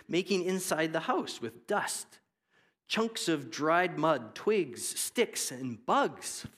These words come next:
falling down on the floor and the occupants below.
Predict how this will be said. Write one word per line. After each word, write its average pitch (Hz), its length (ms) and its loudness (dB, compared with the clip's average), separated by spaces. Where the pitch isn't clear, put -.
falling 185 380 2
down 151 500 0
on 127 120 0
the 131 80 0
floor 147 480 0
and 104 120 -6
the 98 60 -6
occupants 110 560 -8
below. 107 400 -14